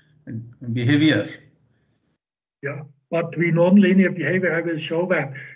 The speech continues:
Speaker 2: will be in a, then a simplified model. We will define, based on the results of, uh, linear dynamic analysis, we would, uh,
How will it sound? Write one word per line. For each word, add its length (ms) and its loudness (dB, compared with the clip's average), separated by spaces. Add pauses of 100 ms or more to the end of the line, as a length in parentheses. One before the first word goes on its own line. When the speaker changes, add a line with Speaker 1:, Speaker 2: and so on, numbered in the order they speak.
(100)
Speaker 2:
will 200 -4
be 240 -6
in 380 -6
a, 440 -6
then 220 0
a 180 -4
simplified 760 0
model. 480 -4 (460)
We 100 -4
will 220 0
define, 800 2 (520)
based 580 0
on 300 -6
the 400 -6 (560)
results 640 -2
of, 240 -8
uh, 280 -2
linear 360 0
dynamic 520 -2
analysis, 600 -4 (560)
we 160 -6
would, 400 -2
uh, 140 -8